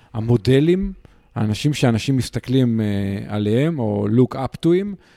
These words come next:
זה האנשים המאוד מאוד קיצוניים ואובססיביים, ואז, אתה יודע, הם הופכים להיות המודל, ואז מי, אנשים מנסים להיות כמוהם, ומי שלא כמוהם מרגיש לא נוח עם עצמו, ואני לא בעד הדבר הזה. עוד פעם אני אומר, אתה יודע, זה כמו שאני הרבה פעמים אומר לאנשים,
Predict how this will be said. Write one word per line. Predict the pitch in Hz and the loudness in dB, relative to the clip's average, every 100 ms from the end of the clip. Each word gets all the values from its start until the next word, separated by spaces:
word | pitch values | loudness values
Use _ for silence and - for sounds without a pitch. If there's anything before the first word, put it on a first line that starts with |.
| _ | _
זה | 107 107 | -6 -2
האנשים | 107 104 - 143 131 | 0 -2 -2 -2 0
המאוד | 120 110 110 127 127 | -2 0 4 4 4
מאוד | 117 120 127 - | 2 2 2 0
קיצוניים | - - 117 113 147 127 | -12 -6 -2 0 0 -2
ואובססיביים, | 107 101 123 - 220 175 123 | -4 -6 -10 -8 -6 -4 -4
ואז, | 110 127 143 | -2 0 -2
אתה | 120 | -2
יודע, | 131 143 | -2 0
הם | 135 | -2
הופכים | 131 - 147 | -4 -4 0
להיות | 139 151 139 | 2 2 2
המודל, | 120 107 170 175 185 - _ _ _ - - - | 0 2 2 0 -2 -8 _ _ _ -20 -20 -6
ואז | 107 120 131 123 | 2 4 4 2
מי, | 131 139 135 127 120 | 0 2 2 0 -2
אנשים | 117 - 147 | -2 -4 -4
מנסים | 135 - 143 | -4 -2 2
להיות | 143 139 - - | 2 2 -4 -10
כמוהם, | - 127 120 123 175 170 _ _ _ - - | -4 2 2 2 -2 -12 _ _ _ -20 -12
ומי | 110 135 | -6 -4
שלא | 139 156 180 | 0 2 2
כמוהם | 208 156 143 160 | 0 2 0 0
מרגיש | 135 117 127 - | -2 -2 -2 2
לא | 135 | 4
נוח | 135 147 113 | 6 6 6
עם | 101 | 2
עצמו, | 95 107 - 98 | -4 -6 -8 -8
ואני | 117 143 165 160 | -6 -6 -4 -2
לא | 160 196 | 2 2
בעד | 190 139 101 | 2 2 0
הדבר | 107 101 101 110 | -2 -4 -6 -6
הזה. | 104 | -4
עוד | 160 | -4
פעם | - 175 | -4 -6
אני | 123 | -4
אומר, | 110 104 98 | -2 -2 -4
אתה | 98 117 | -8 -4
יודע, | 123 107 | -2 0
זה | 95 | 0
כמו | 120 123 | 0 2
שאני | 120 117 123 | 2 2 2
הרבה | 120 120 | 0 0
פעמים | 123 | -2
אומר | 120 120 | -4 -6
לאנשים, | 120 113 143 | -8 -8 -8